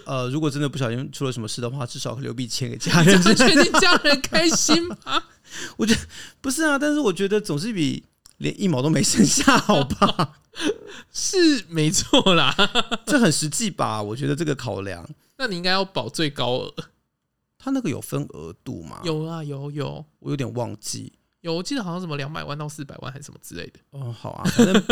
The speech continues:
Speaker 1: 不管，<laughs> 不管是几百万，我觉得他那个保费都没有很贵啦。
Speaker 2: 对啊，反正现在有很多什么马拉松险啊、潜水险啊，
Speaker 1: 嗯。
Speaker 2: 一堆，
Speaker 1: 我觉得，
Speaker 2: 不飒飒。
Speaker 1: 我觉得那都是一个保障啦，就是除了自己的安全要顾好之外，那也是一，多一个保障没有什么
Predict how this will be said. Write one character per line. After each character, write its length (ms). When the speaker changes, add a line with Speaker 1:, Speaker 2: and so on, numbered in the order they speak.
Speaker 1:
不 120
管， 200
<laughs> 120
不 80
管 160
是 100
几 160
百 160
万， 220
我 80
觉 80
得 80
他 80
那 100
个 80
保 160
费 140
都 80
没 80
有 80
很 80
贵 80
啦。 80
Speaker 2:
对 80
啊， 20
反 140
正 100
现 80
在 60
有 160
很 160
多 220
什 100
么 80
马 120
拉 200
松 240
险 260
啊、 140
潜 240
水 220
险 320
啊， 200
Speaker 1:
嗯。 100
Speaker 2:
一 80
堆， 340
Speaker 1:
我 140
觉 120
得， 60
Speaker 2:
不 140
飒 20
飒。 140
Speaker 1:
我 100
觉 80
得 40
那 60
都 80
是 120
一 40
个 80
保 220
障 300
啦， 260
就 100
是 140
除 180
了 60
自 140
己 80
的 80
安 120
全 140
要 80
顾 160
好 200
之 140
外， 160
那 80
也 80
是 160
一， 160
多 180
一 60
个 80
保 140
障 100
没 80
有 60
什 80
么 40